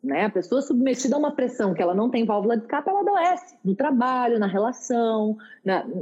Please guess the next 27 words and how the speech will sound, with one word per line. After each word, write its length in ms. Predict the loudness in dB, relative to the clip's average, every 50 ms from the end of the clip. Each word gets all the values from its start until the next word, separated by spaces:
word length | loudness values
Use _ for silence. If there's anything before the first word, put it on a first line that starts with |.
| -8 -10 -12 -8 -4
é, 560 | -4 -2 0 0 0 2 2 2 2 2 2
é 40 | 2
bem 300 | 2 2 2 2 4 4
lógico 600 | 2 2 2 2 2 2 0 0 -2 0 0 0
isso 200 | 0 0 -2 -4
até. 300 | -4 -4 -4 -6 -6 -8 _ _ -20 -20 -18 -18 -16 -16 -16 -16 -16 -16 -16 -18 -8 -2
Então, 480 | 2 2 2 2 2 2 2 2 2 2
o 40 | 2
que 140 | 2 0
que 80 | 0 0
eu 100 | -2 -2
faço? 440 | -2 -2 -2 -2 -4 -4 -8 -8 -4
Poxa, 300 | 0 2 2 2 2 0
ela 140 | 0 0 0
tá 120 | 0 -2
com 80 | -2 -2
uma 80 | -2
energia 300 | 0 2 2 2 2 2
de 80 | 2 0
raiva, 300 | 0 0 0 0 0 0
ela 100 | 0 -2
precisa 300 | -2 -2 -2 -2 -2 -2
extravasar? 640 | -4 -4 -4 -2 -2 -2 -2 -2 -2 -2 -4 -4 -2
Ela 160 | -2 0 0
gosta 200 | 2 0 0 0
de 60 | -2
bater? 560 | -2 -2 -4 -2 0 0 0 0 -2 -6 -12